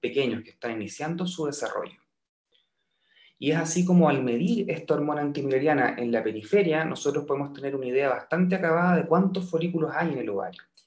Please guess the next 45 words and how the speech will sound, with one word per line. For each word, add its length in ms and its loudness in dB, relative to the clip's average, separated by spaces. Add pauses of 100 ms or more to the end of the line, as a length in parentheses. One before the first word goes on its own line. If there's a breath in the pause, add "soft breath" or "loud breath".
(120)
Representa 540 -4
muy 220 -2
bien 320 4
el 200 -10
tamaño 560 -2
de 140 -6
la 100 -4
reserva 440 -4
ovárica. 480 -4 (640 loud breath)
Y 60 0
es 60 0
así 200 -2
como 160 0
las 160 0
mujeres 320 -2
con 160 -4
síndrome 460 -2
de 80 2
ovario 220 2
poliquístico 760 0 (320 loud breath)
tienen 340 4
dos 240 4
a 80 4
tres 240 0
veces 440 0
niveles 480 0 (340 loud breath)
aumentados 640 4
de 60 2
A 40 -2
M 140 2
H 180 -2
comparados 540 2
con 320 -4 (140)
mujeres 360 -4
normales 680 -2 (180)
y 100 -12
tienen 300 -2
dos 180 -2
a 80 -2
tres 220 -6
veces 300 -2
el 160 -4
número 260 0
de 60 0
folículos 560 -6